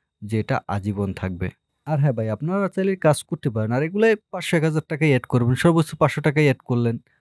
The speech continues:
অফার বিক্রি করলেন, আবার সাথে সাথে অ্যাড করে নিলেন। এমন মানুষ আছে এই টেলিকম দিয়ে হাজার হাজার টাকা ইনকাম করে,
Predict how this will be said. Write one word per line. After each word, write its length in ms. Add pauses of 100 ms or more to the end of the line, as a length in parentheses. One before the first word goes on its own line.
(160)
অফার 260
বিক্রি 260
করলেন, 360
আবার 180
সাথে 240
সাথে 220
অ্যাড 120
করে 200
নিলেন। 280 (280)
এমন 260
মানুষ 280
আছে 260
এই 200
টেলিকম 540
দিয়ে 240 (420)
হাজার 360
হাজার 340
টাকা 200
ইনকাম 280
করে, 220